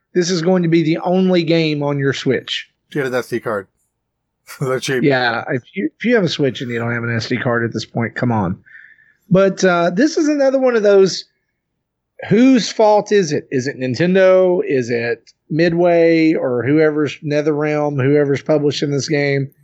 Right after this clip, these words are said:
Speaker 2: Warner
Speaker 1: Is
Speaker 2: Brothers,
Speaker 1: it
Speaker 2: probably.
Speaker 1: Ninte-
Speaker 2: I'll find out.
Speaker 1: Is it Nintendo's fault for low cart space or making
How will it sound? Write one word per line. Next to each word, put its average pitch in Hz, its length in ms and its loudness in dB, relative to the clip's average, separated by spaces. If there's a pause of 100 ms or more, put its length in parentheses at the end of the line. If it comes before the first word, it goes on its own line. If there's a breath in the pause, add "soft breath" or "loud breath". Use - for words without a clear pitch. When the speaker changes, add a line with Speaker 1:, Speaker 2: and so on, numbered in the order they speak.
(560)
Speaker 2:
Warner 143 240 -4
Speaker 1:
Is 117 40 -4
Speaker 2:
Brothers, 117 240 0
Speaker 1:
it 139 100 0
Speaker 2:
probably. 139 280 0
Speaker 1:
Ninte- 98 340 -8 (300)
Speaker 2:
I'll 131 220 -2
find 113 240 -6
out. 101 220 -6 (800)
Speaker 1:
Is 170 220 2
it 202 120 0
Nintendo's 180 500 0
fault 170 380 0
for 143 640 0 (1000)
low 151 340 2
cart 156 500 0 (400)
space - 760 0 (1500)
or 127 600 0 (440)
making 147 600 -2